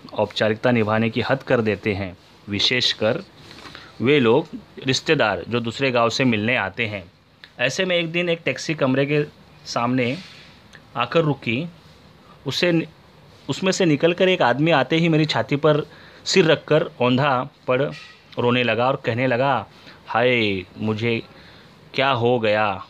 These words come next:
कार वालों का सत्यानाश हो।" मैंने दिल में कहा कि "मुझे जो हुआ सो हुआ,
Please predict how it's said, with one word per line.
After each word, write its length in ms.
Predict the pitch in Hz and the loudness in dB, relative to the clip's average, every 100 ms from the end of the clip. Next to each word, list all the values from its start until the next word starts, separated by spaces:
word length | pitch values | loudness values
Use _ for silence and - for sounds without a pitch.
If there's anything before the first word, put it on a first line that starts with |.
| - | -4
कार 180 | 110 117 | 0 2
वालों 260 | 120 123 | 2 2
का 100 | 120 | 0
सत्यानाश 720 | - 104 - 113 127 127 - | -2 -6 -2 0 0 0 -2
हो।" 240 | 110 98 92 - _ _ - - - - - - - | -6 -8 -12 -20 _ _ -20 -20 -20 -20 -20 -20 -16
मैंने 640 | - 107 104 113 139 175 - - | -6 -2 0 0 0 -2 -8 -12
दिल 200 | 110 120 | -4 0
में 160 | 120 131 | 2 2
कहा 280 | 127 110 131 | 0 0 -2
कि 180 | 135 160 | 0 2
"मुझे 360 | 123 110 131 | 2 2 0
जो 200 | 143 160 | 2 2
हुआ 360 | 120 117 147 143 | 2 2 2 2
सो 260 | - 156 | 0 0
हुआ, 420 | 139 127 147 127 | 0 2 2 2